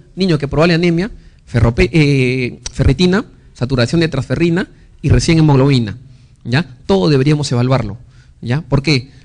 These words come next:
La anemia ferropénica tiene que ver con el rendimiento escolar posterior de los niños. Entonces estamos hablando con un rendimiento neurológico posterior o con el desarrollo posterior. Entonces, si no evaluamos de manera adecuada, no vamos a, vamos a tener niños probablemente anémicos con anemia ferropénica y con las consecuencias que esto genera.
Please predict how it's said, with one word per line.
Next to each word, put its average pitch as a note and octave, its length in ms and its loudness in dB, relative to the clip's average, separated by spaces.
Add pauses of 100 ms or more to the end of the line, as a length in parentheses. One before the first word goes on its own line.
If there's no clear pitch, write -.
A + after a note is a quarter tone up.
(120)
La B2+ 100 0
anemia F#3 420 2 (120)
ferropénica D3+ 580 0
tiene D#3+ 220 -2
que C3+ 100 -4
ver D3+ 100 0
con D#3+ 120 0
el C#3+ 60 2
rendimiento C#3 440 -2
escolar C#3 340 -2
posterior C#3+ 460 -2
de B2+ 80 -2
los A#2+ 140 -4
niños. A2+ 420 -8 (280)
Entonces C#3+ 260 0
estamos D#3 260 0
hablando D3+ 260 0
con D3+ 80 0
un D3+ 60 2
rendimiento C#3 460 0
neurológico C3+ 600 2
posterior C#3 480 0
o B2 60 0
con B2 80 -4
el A#2 60 0
desarrollo B2+ 420 2
posterior. C#3+ 560 0 (280)
Entonces, C#3+ 280 -2
si A#2+ 120 -4
no E3 240 0
evaluamos C#3+ 420 2
de B2+ 80 0
manera C#3 240 2
adecuada, C#3 420 0
no C#3 140 -2
vamos C#3+ 320 2
a, D3+ 200 -2 (240)
vamos D#3+ 180 0
a D3+ 60 -2
tener C#3+ 260 -2
niños D3 260 4
probablemente C#3 440 2
anémicos C3+ 540 0 (340)
con B2 140 -2
anemia C#3 160 2
ferropénica D#3 560 -4
y E3+ 60 -6
con B2+ 120 -4
las B2+ 80 -2
consecuencias B2+ 460 -6
que A#2+ 80 -6
esto B2 140 -8
genera. D3 400 -2